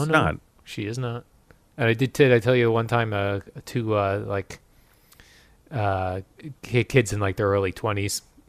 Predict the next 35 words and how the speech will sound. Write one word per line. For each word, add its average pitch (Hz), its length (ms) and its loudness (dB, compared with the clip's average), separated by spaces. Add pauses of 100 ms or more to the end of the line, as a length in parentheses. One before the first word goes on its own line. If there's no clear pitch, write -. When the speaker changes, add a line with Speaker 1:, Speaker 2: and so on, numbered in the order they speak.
(220)
Speaker 1:
pulled 101 240 0
up 101 220 0
in 98 120 -4
a, 92 200 -4
uh, 90 240 -2 (1200)
in, 107 160 -6
like, 101 180 -6
a 95 60 -6
cool 104 300 -4
looking 98 240 -6
car, 101 300 2
and 95 100 -2
they 92 80 -4
slowed 98 280 -6
down. 104 140 -2
And 104 80 -8
they 107 80 -6
go, 117 140 -6 (100)
"Whoa, 202 460 0
is 143 140 2
that, - 280 0 (180)
<laughs> - 160 -20
is 151 180 2
that 190 200 4
a 175 80 10
puma?" 156 640 4 (1000)
Speaker 2:
A 107 80 -8
puma? - 580 2 (340)
Speaker 1:
Yes. - 300 4 (120)
Speaker 2:
Wow, 101 300 6
were 117 160 6
they 104 160 8
high? 98 480 4 (440)
Speaker 1:
<laughs> - 1300 -6
Potentially. 175 920 6